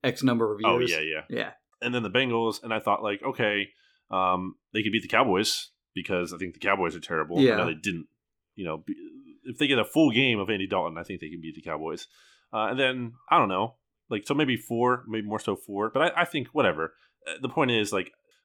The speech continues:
Speaker 2: uh, it's not gonna be more than the Eagles.
Speaker 1: I got 'em
Speaker 2: And then
Speaker 1: having,
Speaker 2: the
Speaker 1: I got 'em at
Speaker 2: Cowboys
Speaker 1: four. I'll, I'll, I'll say, nah, you know what? I got them with three because they're gonna,
Speaker 2: Okay.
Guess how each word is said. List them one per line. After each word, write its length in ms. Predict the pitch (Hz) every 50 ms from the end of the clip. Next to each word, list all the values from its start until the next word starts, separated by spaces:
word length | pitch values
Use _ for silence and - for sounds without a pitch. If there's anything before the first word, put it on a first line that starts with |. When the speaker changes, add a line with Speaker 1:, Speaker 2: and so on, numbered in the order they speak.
| _
Speaker 2:
uh, 440 | - 98 92 90 87 87 87 87 87 - -
it's 300 | - 110 107 - 104 -
not 80 | 120 107
gonna 80 | 101 101
be 100 | 98 87
more 160 | 90 90 85
than 100 | 80 80
the 60 | 78 65
Eagles. 120 | - 127
Speaker 1:
I 40 | 139
got 140 | 143 156 151
'em 40 | 139
Speaker 2:
And 80 | 127 127
then 60 | 127
Speaker 1:
having, 160 | 123 107 127 131
Speaker 2:
the 80 | 131
Speaker 1:
I 80 | 135 131
got 60 | 139
'em 40 | 135 135
at 20 |
Speaker 2:
Cowboys 160 | 98 98 - -
Speaker 1:
four. 400 | - 143 117 110 107 101 104 -
I'll, 180 | 147 147 135 135
I'll, 200 | - 165 165 - -
I'll 120 | 156 143 -
say, 220 | - - 180 175 -
nah, 180 | 175 160 170 165
you 160 | 160 165 160
know 100 | 165 175
what? 280 | 185 185 185 185 - _ -
I 100 | - 147
got 180 | 143 151 147 147
them 140 | 147 135 131
with 160 | 131 120 -
three 460 | - - - 120 123 120 110 104 98 - _ _ _ _ -
because 200 | 147 135 151 135
they're 120 | 160 160
gonna, 340 | 147 156 147 139 131 123 117 117
Speaker 2:
Okay. 220 | 104 - 107 101